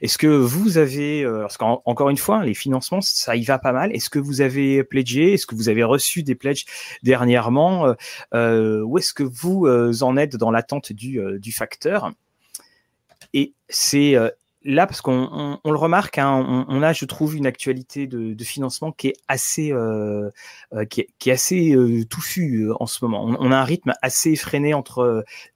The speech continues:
B B E, les Doux Singes et puis ce qui est arrivé. Alors, il y a du Coriolis qui est arrivé, du Mutant Year Zero. Alors, Slippers, qu'est-ce que tu as pensé de Coriolis qui est arrivé, justement ? Euh, Gu-, Guillaume, tu l'as reçu aussi, le tien, ça y est ?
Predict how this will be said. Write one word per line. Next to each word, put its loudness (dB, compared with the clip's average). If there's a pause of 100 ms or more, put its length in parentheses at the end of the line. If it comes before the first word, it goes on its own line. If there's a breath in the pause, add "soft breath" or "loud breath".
B 2
B 6
E, 6
les 0
Doux -10
Singes -4
et -8
puis -12
ce -8
qui -4
est 0
arrivé. -4
Alors, 4
il 4
y 4
a 0
du -8
Coriolis 0
qui 0
est 2
arrivé, -4 (1300 loud breath)
du -4
Mutant 2 (200)
Year 0
Zero. 0 (160)
Alors, 4
Slippers, 4
qu'est-ce -4
que 0
tu 2
as 2
pensé -4
de -4
Coriolis 2
qui -4
est -10
arrivé, -2
justement ? -10 (1200 soft breath)
Euh, -4 (100)
Gu-, -8
Guillaume, 6
tu -6
l'as 6
reçu 4
aussi, 0
le 2
tien, -2
ça -2
y 0
est ? -8